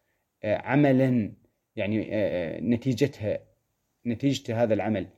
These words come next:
ملكًا للمؤجر أو للموكل، ولا تكون للشخص المباشر اللي هو الوكيل أو الأجير أو المتبرع؟ لو إحنا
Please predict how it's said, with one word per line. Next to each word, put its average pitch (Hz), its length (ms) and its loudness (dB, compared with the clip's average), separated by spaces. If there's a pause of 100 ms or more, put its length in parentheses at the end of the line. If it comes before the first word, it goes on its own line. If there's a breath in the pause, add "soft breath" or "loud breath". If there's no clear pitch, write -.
(240)
ملكًا 156 640 4 (140)
للمؤجر 127 1300 2 (800)
أو 120 200 2
للموكل، 120 1900 2 (960)
ولا 139 240 8
تكون 156 320 0
للشخص 139 400 -4
المباشر 139 760 4 (180)
اللي 110 140 -6
هو 120 100 0
الوكيل 127 560 0
أو 110 140 2
الأجير 110 580 2 (360)
أو 107 80 -2
المتبرع؟ 113 640 4 (920 soft breath)
لو 131 160 6
إحنا 127 500 0